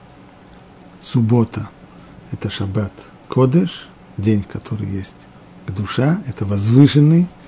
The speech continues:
день, день, посвящённый более высоким целям, чем все остальные дни недели, которые посвящены, э, заботе о хлебе насущем, поддержании существования и так далее.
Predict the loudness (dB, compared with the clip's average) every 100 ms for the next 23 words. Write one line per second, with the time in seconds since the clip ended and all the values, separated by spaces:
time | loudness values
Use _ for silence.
0 | -20 -10 -6 2 6 6 4 -4 -20 -2
1 | 6 8 8 6 -4 4 6 6 8 6
2 | 6 6 8 10 8 8 4 -2 -12 -20
3 | -20 -20 -18 -16 -16 -18 -20 -20 -20 -20
4 | -20 -20 -6 0 4 4 2 0 -2 0
5 | 2 4 4 4 6 6 6 4 4 0
6 | 2 4 4 4 2 2 2 0 0 0
7 | -4 -6 -6 -6 -8 -10 -10 -6 -2 -2
8 | -4 -8 -20 -20 -20 -20 -20 -20 -20 -20
9 | -20 -20 -16 -12 -10 -2 -2 2 0 0
10 | -2 -4 -6 -4 -2 -2 -2 -4 -2 -2
11 | -2 -6 -8 -12 -10 -6 -4 -2 -2 -4
12 | -6 -8 -8 -8 -6 -8 -10 -14 -18 -20